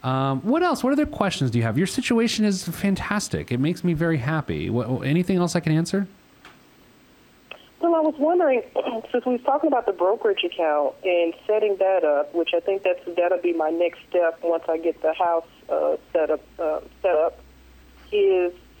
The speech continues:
Speaker 2: how you, when the taxes are, when you have to pay taxes on that, is that based on your,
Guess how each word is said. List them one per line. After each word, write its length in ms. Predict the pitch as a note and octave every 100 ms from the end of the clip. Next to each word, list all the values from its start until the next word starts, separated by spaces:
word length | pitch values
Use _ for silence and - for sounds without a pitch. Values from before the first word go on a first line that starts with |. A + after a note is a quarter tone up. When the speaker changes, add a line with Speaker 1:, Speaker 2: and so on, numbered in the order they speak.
| - - -
Speaker 2:
how 460 | - C#4+ D#4 D4 D4+ -
you, 160 | G3 G3+ -
when 260 | G3 G#3 G3+
the 160 | G3 F#3 -
taxes 440 | C4 D#4 - A3 - -
are, 580 | F3 F3 E3+ E3 D#3+ E3+ -
when 140 | G3
you 80 | G3+
have 80 | G#3+
to 60 | -
pay 160 | G#3+
taxes 420 | G3+ G#3 G3 G3
on 160 | F#3 E3+
that, 220 | E3+ D#3+
is 140 | D#3+ D#3+
that 280 | F3+ F#3
based 400 | - G3+ A3 -
on 380 | - F#3 F3 F3
your, 500 | F3 E3 D#3+ D3 D3+